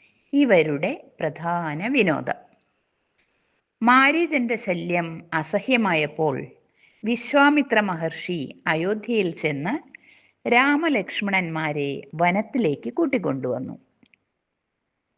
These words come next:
രാമബാണത്തിന്റെ ഭീകര ശബ്ദം കേട്ട മാരീചൻ കടലിന്റെ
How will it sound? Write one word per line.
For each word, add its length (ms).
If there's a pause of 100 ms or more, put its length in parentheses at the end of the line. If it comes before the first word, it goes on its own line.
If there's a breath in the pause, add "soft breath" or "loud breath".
(1080)
രാമബാണത്തിന്റെ 1300
ഭീകര 680
ശബ്ദം 520
കേട്ട 320
മാരീചൻ 720 (800)
കടലിന്റെ 800